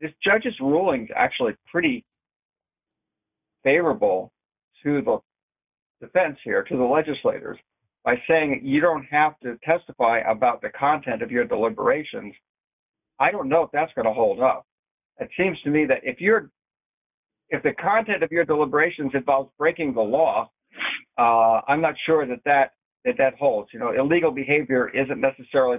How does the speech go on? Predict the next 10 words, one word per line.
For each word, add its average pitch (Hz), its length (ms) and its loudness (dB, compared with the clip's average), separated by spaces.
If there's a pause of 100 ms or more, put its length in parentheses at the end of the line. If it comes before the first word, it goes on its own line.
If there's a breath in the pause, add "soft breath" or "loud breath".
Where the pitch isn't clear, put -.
protected. 123 540 -6
We 131 100 -2
know 151 180 2
that's 147 220 -2
the 139 80 -12
case, 143 320 -2
for 127 80 0
example, 131 600 0 (400)
with 135 360 2 (500)
conversations 131 640 -2